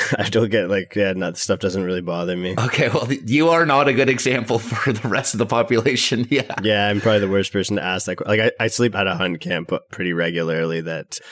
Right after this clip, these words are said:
Speaker 1: I'm sure that there's been some mice or snakes that have maybe cuddled up with me in my sleeping bag.
Speaker 2: Mice are fine. Snakes, hell no. And, and bats, I just, I don't know, man. I,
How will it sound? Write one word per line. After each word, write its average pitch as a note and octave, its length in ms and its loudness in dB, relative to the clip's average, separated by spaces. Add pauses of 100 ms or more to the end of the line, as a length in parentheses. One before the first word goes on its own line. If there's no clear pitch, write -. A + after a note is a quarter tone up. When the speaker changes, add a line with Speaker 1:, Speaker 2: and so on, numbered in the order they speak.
(160)
Speaker 1:
I'm E2 60 -10
sure G2 280 2
that F2+ 120 0
there's E2+ 220 -4
been E2+ 240 -6
some E2 520 -6
mice F2 300 -4
or D#2 80 -8
snakes D#2+ 440 -8
that E2 100 -6
have D#2 240 -12
maybe E2 340 -4
cuddled F2 380 -4
up E2+ 100 -4
with F2 160 -8
me G2 100 0
in F2 80 -2
my F2 100 -4
sleeping E2+ 380 -6
bag. E2 240 -8
Speaker 2:
Mice F#3+ 400 2
are G3 100 2
fine. D3+ 340 2
Snakes, D#3+ 480 0
hell C3 300 4
no. A2+ 400 6
And, A2+ 280 2
and A2 180 4
bats, A#2 680 -2
I - 240 -2
just, A2 280 -6
I A2+ 120 2
don't A#2 120 0
know, A2+ 140 2
man. E2+ 160 -4
I, F2 100 0